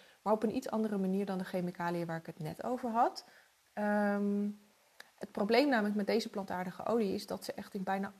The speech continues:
alle bewerkte voeding zitten. Ook in de dingen waarin je het niet verwacht, zoals brood, maar ook crackers, chips, smeersels, zoals pesto, hummus, broodsalades, maar ook plantaardige boters, hè, die heel erg aangeprezen worden als gezond.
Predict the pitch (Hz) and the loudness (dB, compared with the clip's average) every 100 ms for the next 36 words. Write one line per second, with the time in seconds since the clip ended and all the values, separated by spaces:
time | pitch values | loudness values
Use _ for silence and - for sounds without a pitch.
0 | _ 269 294 277 233 202 196 214 - 202 | _ 10 10 8 2 2 2 0 -4 -6
1 | 196 180 170 - 175 - - - - _ | -4 -2 -2 -4 -4 -4 -8 -10 -20 _
2 | 269 330 254 240 214 208 196 180 175 175 | 6 6 4 2 4 2 2 0 -2 -4
3 | 170 - 185 214 - 175 165 - - 170 | -6 -4 -2 -2 -4 -6 -8 -8 -12 -12
4 | 180 214 226 208 208 - - - - 233 | -4 4 4 4 -2 -14 -18 -8 -4 -2
5 | 190 196 - _ 220 220 - - - - | -2 -6 -10 _ -2 -2 -6 -14 -18 -14
6 | - 302 294 285 285 262 254 196 - - | -6 0 4 4 4 2 0 -8 -8 -2
7 | 233 - - 214 208 - - - 214 220 | 0 0 0 0 0 -2 -8 0 4 4
8 | 214 208 208 - - - _ 185 208 226 | 2 -2 -4 -8 -12 -20 _ 4 6 6
9 | - 196 190 190 190 180 - 208 - 180 | 2 2 2 2 -2 -6 -6 -6 -4 -2
10 | - 180 196 202 202 240 240 226 220 - | -2 -4 -2 0 6 6 6 2 0 -6
11 | - - - 214 190 185 196 185 - - | -16 -16 -6 0 2 2 2 0 -2 -2
12 | 202 190 175 180 175 170 170 185 - 185 | -4 -6 -2 -2 -2 -6 -6 -8 -8 -4
13 | 202 226 226 | 0 2 0